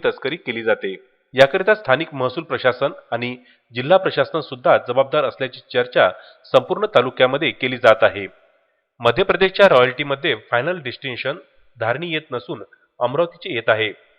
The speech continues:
या रॉयल्टीमध्ये तब्बल दोनशे साठ किलोमीटरचे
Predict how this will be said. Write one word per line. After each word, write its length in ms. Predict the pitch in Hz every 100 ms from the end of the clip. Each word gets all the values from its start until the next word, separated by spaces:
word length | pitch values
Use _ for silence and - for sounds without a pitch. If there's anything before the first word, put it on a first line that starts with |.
| _ -
या 100 | 120
रॉयल्टीमध्ये 640 | 113 107 113 120 113 113 196 _ 131
तब्बल 260 | 123 170 - _ _ 113
दोनशे 260 | 139 143
साठ 320 | 160 160 190 -
किलोमीटरचे 540 | 165 139 127 127 147